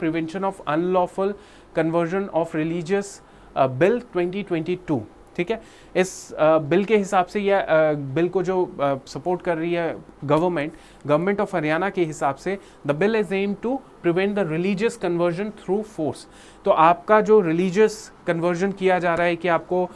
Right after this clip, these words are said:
अगर आप हिंदू हैं तो मुस्लिम में कन्वर्ट कर दिया जा रहा है,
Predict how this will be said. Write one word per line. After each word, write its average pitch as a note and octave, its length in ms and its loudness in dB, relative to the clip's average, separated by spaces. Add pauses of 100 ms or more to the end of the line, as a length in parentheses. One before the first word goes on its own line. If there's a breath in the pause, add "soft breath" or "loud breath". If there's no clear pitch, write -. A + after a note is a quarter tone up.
(220 loud breath)
अगर D#3+ 180 4
आप E3+ 180 4
हिंदू E3 280 0
हैं F3 100 0
तो E3 100 -6
मुस्लिम D3+ 360 -2
में F3+ 140 -2
कन्वर्ट E3 340 -2
कर D#3+ 160 -6
दिया D#3+ 180 -2
जा D#3 160 0
रहा D#3 120 0
है, D#3+ 80 -4